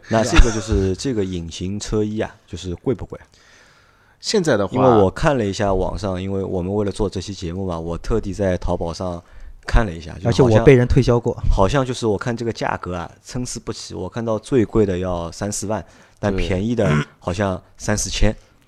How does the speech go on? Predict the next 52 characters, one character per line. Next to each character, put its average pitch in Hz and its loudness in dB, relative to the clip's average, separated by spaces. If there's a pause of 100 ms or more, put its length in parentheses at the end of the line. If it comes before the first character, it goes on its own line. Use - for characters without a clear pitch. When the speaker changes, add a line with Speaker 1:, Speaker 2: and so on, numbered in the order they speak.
Speaker 2:
对。 92 -4
Speaker 1:
对 90 0
吧？ 85 -4
差 135 4
的 120 4
好 101 0
像 104 0
还 98 -2
蛮 113 -2
多 123 4
的。 95 -2 (220)
Speaker 2:
对， 87 -10
现 165 -4
在 135 -2
基 - -6
本 101 -2
上 90 -4
透 - -8
明 107 -2
膜， 92 -4
像 107 -6
T 127 -8
P - -4
U 127 0
材 78 -10
质 - -12
能 95 -6
做 113 -2
到， 95 0 (140)
呃， 90 -2 (200)
均 156 2
价 151 4
的 69 2
话， 73 0
基 - -8
本 80 -6
上 87 -6
一 - -8
款 87 -6
产 82 -12
品 85 -8
好 - -10
的 - -8
话， 113 -2 (520)
大 92 -6
概 95 -2
在 87 -2
一 87 -6
万 98 -4
八 120 -2
左 - -16
右 - -12